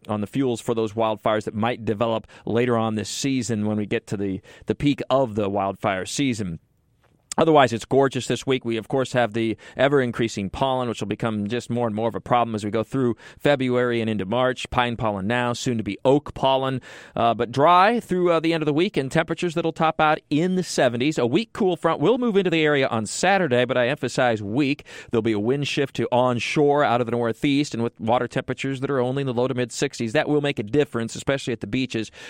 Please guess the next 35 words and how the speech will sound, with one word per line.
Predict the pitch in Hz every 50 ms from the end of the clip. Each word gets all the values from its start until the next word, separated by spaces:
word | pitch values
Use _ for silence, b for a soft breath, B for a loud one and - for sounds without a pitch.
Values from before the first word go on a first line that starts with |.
| B B
So | - - 104
Saturday, | - - - 156 156 151 135 127 123
high | 117 123 127
temperatures | - 135 127 - 127 120 - 127 113 117
at | 120 -
the, | 113 110 110 B B B B B B
at | B 120 113
the | 120
beaches | 98 123 127 120 - 127 113 117
and | 110
the | 110
coastal | - 131 120 120 - 127 110
areas | 120 113 113 110 110 -
will | 107
be | 104 117
in | 113 101
the | 98
sixties. | - - - 247 233 - - - 113 123 143 -
Inland, | - - 175 196 190 185 160
it'll | 147 131 127
still | - - - 220 196 185
manage | 175 156 -
to | - 139
get | - -
to | - 127
about | 113 104 101 113 113 143 -
seventy, | - - - 185 165 151 123 117 117
but | 120 - -
it'll | 247 226
be | 214 220 202
five | - - 156 156 151
or | 151
six | 147 - 147 147 - -
degrees | 131 135 143 139 123 -
cooler | - - - - 208 185 147 127 123 117